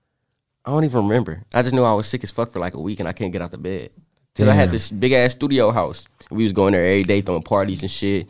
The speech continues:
Speaker 1: going up. And it was just like this one day, I'm like, "Hey, bro, I can't do it. Like, I gotta stay home." And I stayed home for, like, five days.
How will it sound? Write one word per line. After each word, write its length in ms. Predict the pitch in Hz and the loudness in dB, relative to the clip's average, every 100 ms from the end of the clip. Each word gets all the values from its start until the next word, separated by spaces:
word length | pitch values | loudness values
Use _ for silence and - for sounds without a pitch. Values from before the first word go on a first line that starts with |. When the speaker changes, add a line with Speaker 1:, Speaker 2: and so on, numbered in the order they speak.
| - - _ | -16 -20 _
Speaker 1:
going 260 | 95 101 98 | 0 2 2
up. 240 | 98 90 _ _ _ _ _ _ - _ - _ _ _ _ - | 0 -2 _ _ _ _ _ _ -20 _ -20 _ _ _ _ -4
And 100 | 110 | -2
it 40 | |
was 100 | 110 | -2
just 140 | 101 | -2
like 120 | 98 95 | -6 -6
this 140 | 87 | -6
one 200 | 95 117 | 0 0
day, 100 | 107 | 2
I'm 140 | 101 101 | 0 -2
like, 220 | 85 76 | -4 -6
"Hey, 100 | 87 | -8
bro, 160 | 82 85 | -6 -6
I 100 | 90 | -6
can't 240 | - 87 | -6 -6
do 200 | 80 92 | -4 -4
it. 140 | 82 - _ _ | -4 -8 _ _
Like, 100 | 80 | -8
I 80 | 92 | -6
gotta 140 | 87 | -6
stay 180 | - 87 | -6 -4
home." 340 | 92 92 78 - | -2 -2 -6 -12
And 80 | 78 | -10
I 40 | |
stayed 240 | 90 73 76 | -10 -10 -8
home 180 | 87 92 | -8 -8
for, 100 | - | -10
like, 220 | - - | -14 -14
five 380 | - 87 82 76 | -8 -6 -4 -6
days. 500 | 90 85 69 - | -8 -8 -10 -18